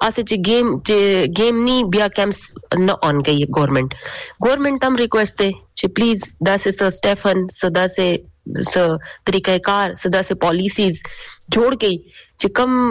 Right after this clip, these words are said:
آوټسټینډینګ پلیئرز دي یا آوټسټینډینګ چرته هغوی میډلز اخیستي دي، هغوی ته پلیز سپورټ کوي.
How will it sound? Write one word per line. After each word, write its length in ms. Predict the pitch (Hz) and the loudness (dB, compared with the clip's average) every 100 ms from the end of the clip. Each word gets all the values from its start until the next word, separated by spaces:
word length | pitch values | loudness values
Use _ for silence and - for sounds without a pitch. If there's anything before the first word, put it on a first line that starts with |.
| - | 0
آوټسټینډینګ 580 | 214 226 - 214 196 190 185 | 0 -2 0 0 2 2 2
پلیئرز 360 | 185 175 160 | 2 2 2
دي 140 | 156 165 | 2 2
یا 220 | - 196 | 2 0
آوټسټینډینګ 500 | 214 - 202 196 185 | 0 0 0 0 0
چرته 320 | 185 180 175 | 0 0 0
هغوی 220 | 170 185 | 0 2
میډلز 380 | 180 190 185 170 | 2 2 2 2
اخیستي 360 | 156 160 - 151 | 2 0 0 0
دي، 160 | 151 143 - - - - | 0 -4 -12 -18 -6 -2
هغوی 180 | 190 226 | 0 0
ته 120 | 214 | -2
پلیز 340 | - 247 - | 0 0 0
سپورټ 360 | 190 180 170 - | -2 0 0 0
کوي. 180 | 143 | -2